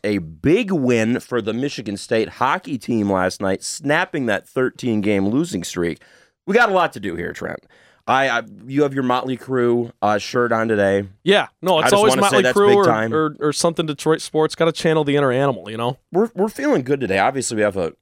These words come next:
Speaker 1: Michigan State win to talk about here, so the,
Speaker 2: Yes.
Speaker 1: the, the mood is a lot better than when we were talking to you this past Sunday. But you wrote this on the sheet. Spring is around the corner, and I'll tell you, here in mid-Michigan this morning, it feels like spring. It's warm,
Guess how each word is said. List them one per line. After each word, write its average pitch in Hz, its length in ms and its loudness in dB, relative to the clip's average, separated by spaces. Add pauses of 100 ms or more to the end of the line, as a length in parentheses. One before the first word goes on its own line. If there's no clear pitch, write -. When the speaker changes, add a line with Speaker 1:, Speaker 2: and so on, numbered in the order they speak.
Speaker 1:
Michigan 117 320 -6
State 104 220 0
win 117 280 -2
to 104 60 -6
talk 90 260 0
about 82 220 -4
here, 92 220 -2
so 95 180 -2
the, 82 140 -6
Speaker 2:
Yes. 110 560 -2
Speaker 1:
the, 98 80 -12
the 107 60 -2
mood 117 440 2
is 90 100 -6
a 95 60 0
lot 90 420 0
better 110 260 0
than 95 140 -6
when 101 180 -4
we 95 60 -6
were 87 80 -4
talking 101 360 -4
to 92 60 -8
you 87 60 -10
this 80 180 -12
past 104 440 -4
Sunday. 80 500 -8
But 143 480 0 (320)
you 180 140 -8
wrote 262 180 0
this 214 160 -6
on 202 120 -4
the 104 80 -2
sheet. 147 420 -6 (500)
Spring 202 480 -2
is 196 180 0
around 147 340 0
the 110 80 -2
corner, 127 520 -2
and 117 140 0
I'll 185 120 0
tell 170 280 0
you, 92 320 -4
here 156 260 0
in 175 100 -6
mid-Michigan 127 580 -4
this 82 180 -8
morning, 87 400 -4
it - 180 -2 (420)
feels 180 540 -2
like 107 220 0
spring. 113 340 -10
It's - 160 -14
warm, 101 480 -2